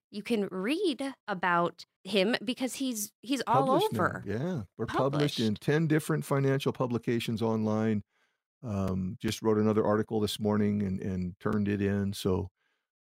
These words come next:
Speaker 2: uh, it's starting to catch on, Chrissy. And, uh, and good morning, darling. You look wonderful as ever. Nice and refreshed from your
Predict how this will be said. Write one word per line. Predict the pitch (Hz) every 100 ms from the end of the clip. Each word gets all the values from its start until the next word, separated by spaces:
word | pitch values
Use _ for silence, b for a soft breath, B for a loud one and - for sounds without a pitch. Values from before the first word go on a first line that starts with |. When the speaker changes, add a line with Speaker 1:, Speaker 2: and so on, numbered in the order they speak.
| -
Speaker 2:
uh, | - -
it's | -
starting | - 156 185
to |
catch | - 165
on, | 196 277
Chrissy. | 156 110 101 151
And, | 160 127 127
uh, |
and | 123 139 147
good | 202
morning, | 196 240 302 123
darling. | 110 113 175
You | 156 156
look | 175
wonderful | 147 151 175 175
as | 160
ever. | 170 220 160
Nice | 113 139 -
and | 143
refreshed | 135 - 127 185 -
from | - 131
your | 123 120 117